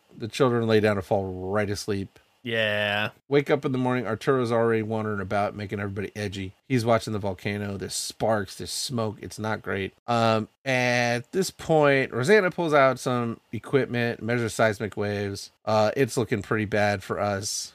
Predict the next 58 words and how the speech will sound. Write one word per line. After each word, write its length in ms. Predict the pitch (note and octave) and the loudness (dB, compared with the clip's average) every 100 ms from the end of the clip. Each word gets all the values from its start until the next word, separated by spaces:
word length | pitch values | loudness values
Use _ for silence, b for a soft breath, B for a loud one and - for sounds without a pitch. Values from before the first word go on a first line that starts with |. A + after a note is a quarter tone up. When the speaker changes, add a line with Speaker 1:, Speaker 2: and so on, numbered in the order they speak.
| _ | _
Speaker 1:
So 500 | - A#2+ A2 A2 A2 | -4 0 2 2 0
the, 600 | A2 C#3+ D3+ C#3+ C#3+ C#3 A2+ | 0 2 2 2 2 2 0
this 160 | C#3+ C#3 | 0 2
is 60 | |
where 160 | C#3+ C#3 | 4 4
they 80 | C3 | 2
get 240 | B2+ A#2 | 0 -2
into 300 | A2 - A2+ | -4 -4 -4
an 80 | G#2 | -4
argument, 680 | A#2 B2+ C3 A#2+ G2+ F#2+ F#2+ - | -2 0 2 0 -2 -4 -8 -12
she 260 | - A2 | -8 -4
and, 300 | G#2 G2+ G2+ - | -4 -4 -8 -10
uh, 340 | G#2 G2 G2 G2 | -8 -6 -6 -8
Arturo. 600 | G2 F#2+ - G#2 G2+ G#2 - _ | -10 -8 -6 -2 -2 -4 -8 _
And 100 | B2 | 2
he's 160 | A#2+ A#2 | 4 2
like, 140 | G#2 | 2
"We 120 | D#3+ | 4
gotta 160 | E3 A#2 | 4 4
get 160 | G#2 | 2
all 180 | - B2 | 2 2
these 140 | A#2+ G#2 | 2 2
dinosaurs 400 | A#2 G#2 A#2 G#2 | 0 2 0 -2
on 80 | |
film." 220 | F#2 A#2+ G2+ | -2 -2 -2
And 100 | F#2 | -6
she's 180 | A#2 | -6
like, 100 | G#2+ G2 | -4 -4
"We 200 | B2 A#3+ | -2 2
gotta 180 | G2 | 2
get 180 | F2 C3+ | 2 2
out 140 | C#3 G2+ | 2 2
of 60 | |
here." 160 | F#2 F#2 | -4 -8
And 120 | F#2 | -8
he's 140 | G#2+ G#2+ | -4 -4
like, 100 | - | -2
"I 140 | F3+ | -2
don't 120 | - | 0
care 320 | - A#2+ B2+ C3 | -2 -2 0 0
about 220 | B2+ B2+ | -2 -2
these 160 | C3+ - | -4 -2
kids 260 | D#3 D3+ | -2 -2
or 40 | C#3+ | -2
nothing. 480 | C#3 - F#2+ F#2+ G2+ | -2 -4 -6 -8 -6
I'm 140 | C3 | -4
gonna 100 | C3 | -2
stay 320 | - C3+ C#3 | -2 2 2
and 100 | C#3+ | 2
do 120 | G#2+ C3 | 0 -4
the 80 | |
thing 360 | B2 D3 C#3 C#3+ | -2 0 0 -2
we 80 | C#3+ | -4
came 180 | D3+ B2 | 0 0
here 120 | G#2 | 0
to 80 | F#2 | -4
do." 220 | F2+ F#2+ A#2 | -4 -4 0
Speaker 2:
Woof. 600 | A#2 A#2 A2 - - | 2 2 0 -4 -14